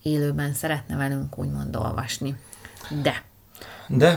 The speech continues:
Speaker 2: minden, amiről beszéltünk, az a, ahhoz tartozó időbélyegeket megtaláljátok az epizód leírásában, bármilyen platformon is fogyasztjátok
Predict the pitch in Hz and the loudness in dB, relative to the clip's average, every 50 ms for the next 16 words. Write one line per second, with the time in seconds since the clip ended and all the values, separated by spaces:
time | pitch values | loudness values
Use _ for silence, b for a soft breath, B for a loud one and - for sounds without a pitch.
0 | 139 131 127 127 123 120 117 117 113 113 113 110 113 113 113 113 113 120 107 - | 6 4 6 6 8 6 6 6 6 6 6 6 6 6 6 4 4 2 0 0
1 | - 113 104 - 127 113 98 113 110 104 107 104 - - 107 104 101 98 - - | 2 2 2 2 2 0 0 2 2 2 2 0 0 0 0 2 2 0 0 0
2 | - 104 - - 120 104 120 113 110 104 104 107 98 101 107 101 101 104 101 107 | -2 -2 -2 -2 -4 0 2 4 4 4 4 2 2 2 2 2 2 2 2 2
3 | 95 - 101 95 - 95 95 - - 92 95 92 92 92 92 - - - - 104 | 2 0 0 0 0 -2 -4 -4 -4 -2 0 0 0 0 0 -2 -4 -2 -2 -2
4 | 98 107 98 98 98 95 - 101 98 95 104 98 90 92 92 - 95 95 107 - | 0 0 0 0 -2 -4 -2 -4 -4 -2 -4 -4 -4 -4 -4 -2 -2 -4 -4 -6
5 | - 107 101 92 104 101 101 104 95 92 - - 98 - 101 98 92 82 80 - | -4 -2 -2 2 4 4 4 4 4 2 -2 -4 -4 -6 -4 -4 -4 -6 -6 -6
6 | 95 87 - - - - 101 101 95 98 101 101 104 - - 104 101 - - - | -6 -6 -6 -8 -10 -6 -4 -2 0 2 2 2 2 0 -2 -4 -4 -4 -8 -10
7 | - - 101 92 95 98 - - - - - 95 95 95 - - 104 95 - - | -4 -4 -4 -2 -2 -6 -6 -8 -10 -8 -6 -6 -6 -6 -6 -4 -6 -6 -6 -8
8 | - | -16